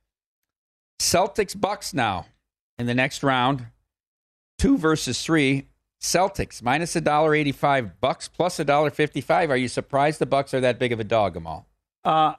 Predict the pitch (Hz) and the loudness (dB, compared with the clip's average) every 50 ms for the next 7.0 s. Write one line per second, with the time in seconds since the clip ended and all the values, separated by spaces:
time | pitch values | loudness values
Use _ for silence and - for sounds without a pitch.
0 | _ - 160 180 196 196 180 160 156 156 160 160 165 165 - - - 147 160 160 | _ -2 0 2 2 2 2 2 2 2 2 2 0 0 -2 -4 -4 0 2 0
1 | 147 131 - 139 120 113 127 123 135 131 120 104 127 135 139 131 - - 139 135 | 0 2 0 0 0 0 2 2 2 2 2 2 0 0 -2 -4 -4 -2 -2 0
2 | 120 107 - - - - 135 139 143 147 - - 101 92 117 143 139 143 139 - | 0 -2 -4 -6 -2 0 2 2 2 2 -2 -4 -6 -2 2 2 4 4 2 0
3 | - - 156 143 139 135 123 - 151 147 - 143 131 131 135 131 131 131 131 131 | -2 0 2 4 4 2 2 0 0 0 0 0 2 2 2 2 4 4 2 2
4 | 131 127 127 127 127 117 127 131 123 113 - - 147 123 - 139 139 135 135 - | 4 4 4 4 2 2 2 0 0 0 0 -2 -4 -4 0 0 0 0 0 0
5 | 135 135 123 107 - - - 139 139 135 127 131 131 - 139 135 123 123 113 104 | 0 0 0 0 0 0 2 2 4 4 2 2 2 2 2 2 2 2 2 2
6 | 117 123 131 139 139 139 139 135 117 - - - 147 139 139 139 143 139 127 - | 2 2 2 2 2 2 2 0 0 -2 -2 0 2 2 4 4 4 2 0 -2